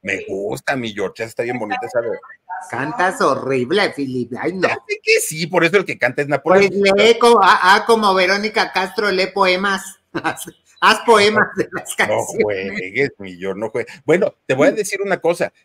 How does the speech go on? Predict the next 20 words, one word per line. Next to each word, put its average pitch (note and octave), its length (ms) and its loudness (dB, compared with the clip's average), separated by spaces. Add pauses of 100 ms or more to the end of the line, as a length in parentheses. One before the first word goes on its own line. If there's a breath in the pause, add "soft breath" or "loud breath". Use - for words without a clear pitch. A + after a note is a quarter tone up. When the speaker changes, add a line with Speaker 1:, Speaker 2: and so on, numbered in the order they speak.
Speaker 1:
que E3 200 0
ese A#3 180 -4
día G3+ 160 -2
que G#3 80 0
leyó, D#3 340 -4
¿qué, - 160 -16
qué A#3 120 -20
estaba F4+ 260 -12
leyendo, - 480 -10
mi B2+ 160 -10
George? G#2 320 -12 (240 soft breath)
Speaker 2:
La, D3 320 2
Speaker 1:
Ah, - 40 0
Speaker 2:
la - 180 0
Speaker 1:
ya. - 120 4
Speaker 2:
Macorina. F3 680 -2
Speaker 1:
La D#3+ 120 2
Macorina, G3 840 0
estaba A3 280 0
leyendo. F#3+ 280 -6